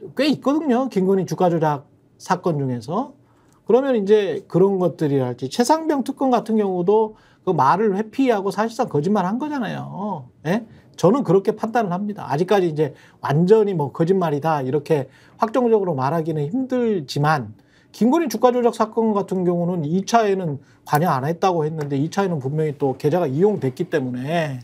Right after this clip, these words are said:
그런 것들도 있고, 그다음에 수천만 원 뭐 피해만 봤다 그랬는데 그 장모와 부인이 이십삼억 수익을 봤잖아요. 그러면 팩트와 다르잖아. 그럼 본인이 의도했건 의지-,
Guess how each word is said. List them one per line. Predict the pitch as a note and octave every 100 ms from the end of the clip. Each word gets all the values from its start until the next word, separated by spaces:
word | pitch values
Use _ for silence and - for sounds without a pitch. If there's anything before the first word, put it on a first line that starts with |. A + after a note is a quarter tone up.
| _ _ _ -
그런 | E3+ F#3+
것들도 | F#3 F#3 E3+ D#3
있고, | A#2 - D3+
그다음에 | C#3+ F3 F3+ C#3 _ _ _
수천만 | - C#4 C#4+ C4 A3+ G3+
원 | F3
뭐 | D#3 D3+
피해만 | - D#4 C4+
봤다 | F3 D#3 E3+
그랬는데 | D#3 D3 C#3 C3+ F3 E3+ - _ _ _
그 | G#3 G3+ F#3
장모와 | D#3+ G3 G#3+ G#3+ G3+ F#3 E3+ D3+ F3 F#3
부인이 | - F#3 G#3+ F3+
이십삼억 | G3+ - A#3 A3+ A3+
수익을 | D4 D4+ -
봤잖아요. | A#2+ - D3+ B3 C4 G#3
그러면 | A#3+ C4 A3 - _ _
팩트와 | D4 D4 F#4 D#4
다르잖아. | C3+ B2+ A3+ C4+ D3 A2
그럼 | F#3+ C#3+
본인이 | D#3 A3 C#4 C4+ C#4 A3 - - _ -
의도했건 | G#3+ C4+ C#4+ C4 C4 A#3+
의지-, | F#3 A3 A3 A3